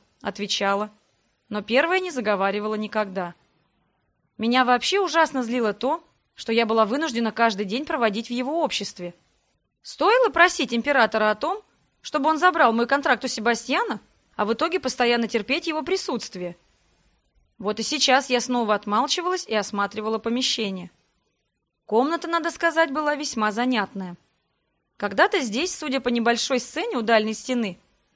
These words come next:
находилась зала для небольших театрализованных представлений или музыкальных вечеров. Ныне ее использовали скорее как просторную гостиную.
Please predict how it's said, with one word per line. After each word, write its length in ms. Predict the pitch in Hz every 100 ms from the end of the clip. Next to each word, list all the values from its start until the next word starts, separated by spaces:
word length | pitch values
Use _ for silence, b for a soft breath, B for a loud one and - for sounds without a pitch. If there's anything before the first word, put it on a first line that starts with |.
| _
находилась 600 | 202 - 226 226 254 220 -
зала 400 | 185 226 359 339
для 140 | 226
небольших 440 | 220 214 202 320
театрализованных 720 | - 294 226 226 196 240 285 -
представлений 680 | 269 - 339 320 220 175 - _ _ _ _
или 160 | 226 302
музыкальных 640 | 415 302 - 214 208 -
вечеров. 520 | 226 - 233 202 - _ _ _ - _ - _ _ _ _ _ _ -
Ныне 400 | 214 330 403 381
ее 160 | 320 294
использовали 520 | - 262 320 330 330
скорее 360 | - 240 226
как 140 | 285 311
просторную 560 | 294 240 - 220 233
гостиную. 640 | 226 233 - 226 190 170